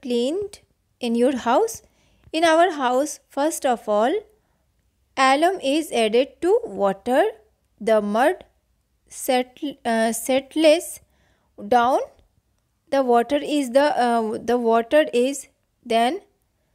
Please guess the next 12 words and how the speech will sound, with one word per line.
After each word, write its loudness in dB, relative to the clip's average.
uh, 2
poured 2
into -2
filter. -2
Chlorine 4
tablet 0
is -4
also 0
added -2
to -2
this -2
water। -2